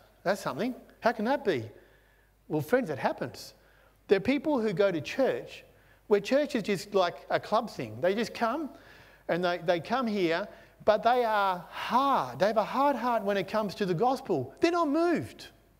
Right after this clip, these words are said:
Are you like that? They're not moved as they read about their own sin, as, as, as God convicts them of their own sin. They're not moved by God's incredible grace and favour to us.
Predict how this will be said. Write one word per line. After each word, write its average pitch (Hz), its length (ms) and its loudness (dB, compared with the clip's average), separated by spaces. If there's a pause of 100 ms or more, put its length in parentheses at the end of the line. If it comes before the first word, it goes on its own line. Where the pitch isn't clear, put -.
(680)
Are 160 40 -2
you 254 120 2
like 269 120 2
that? 139 260 -6
They're 311 120 2
not 339 140 2
moved 330 580 2 (400)
as 208 120 4
they 220 100 2
read 262 200 0
about 202 540 0 (420)
their 214 160 4
own 220 200 -2
sin, 226 380 -2
as, 185 160 0
as, 185 400 0
as 185 240 -2
God 190 260 2
convicts 175 320 -2
them 180 120 -2
of 160 140 0
their 175 100 2
own 175 120 0
sin. 214 120 -2
They're 285 100 0
not 339 160 0
moved 311 540 2 (320)
by 240 180 4
God's 240 300 2
incredible 311 540 2
grace 302 920 0 (540)
and 185 120 -2
favour 262 360 2
to 190 200 -2
us. - 320 -6